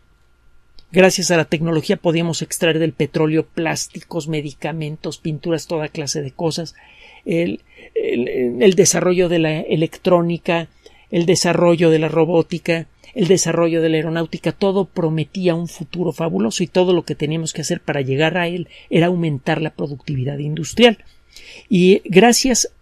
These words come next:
a la observación de las aves, esto cambió. Para fortuna nuestra, de otra manera ya habríamos acabado con el ecosistema.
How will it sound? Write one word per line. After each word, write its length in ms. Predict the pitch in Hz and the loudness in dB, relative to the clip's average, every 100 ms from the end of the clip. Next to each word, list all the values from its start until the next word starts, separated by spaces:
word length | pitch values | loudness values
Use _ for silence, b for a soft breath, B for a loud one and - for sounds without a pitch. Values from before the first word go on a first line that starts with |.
| - - - | -20 -18 -4
a 80 | |
la 100 | 170 | -2
observación 800 | 165 - 175 165 143 - 190 190 | -2 -2 -2 0 0 0 2 2
de 80 | 185 | 0
las 260 | 175 160 - | -4 -6 -6
aves, 440 | 165 139 - - _ _ _ _ _ | -6 -6 -8 -10 _ _ _ _ _
esto 320 | 151 127 - | -6 -6 -6
cambió. 400 | - 156 147 180 165 _ _ _ _ - | -8 -6 -4 -6 -8 _ _ _ _ -4
Para 200 | 151 135 | -2 -2
fortuna 480 | - - 170 151 | -8 -2 2 4
nuestra, 360 | 156 185 - 160 | 4 2 0 -2
de 100 | 156 | 0
otra 160 | 160 160 | -2 -2
manera 320 | 147 151 160 | -2 -2 -2
ya 140 | 139 | -2
habríamos 360 | 135 143 139 131 | -2 -2 -4 -8
acabado 420 | 143 139 135 135 | -8 -8 -6 -8
con 180 | 143 143 | -6 -6
el 120 | 143 | -6
ecosistema. 680 | 143 156 - 165 - 233 | -8 -10 -10 -10 -6 -6